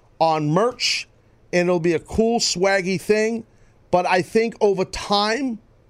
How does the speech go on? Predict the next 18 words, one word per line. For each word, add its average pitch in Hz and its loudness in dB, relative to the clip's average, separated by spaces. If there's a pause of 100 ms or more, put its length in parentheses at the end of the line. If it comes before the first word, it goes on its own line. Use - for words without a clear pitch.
(500)
I 170 2
hate 202 0
to 196 -2
say 202 2
it, 254 -4
it's 185 -2
gonna 180 0
feel 196 0
like 185 0
an 180 0
X 175 -2
F 156 0
L 147 2
thing. - -14 (1700)
I, 160 2
I 160 2
do. 151 2
I, 127 0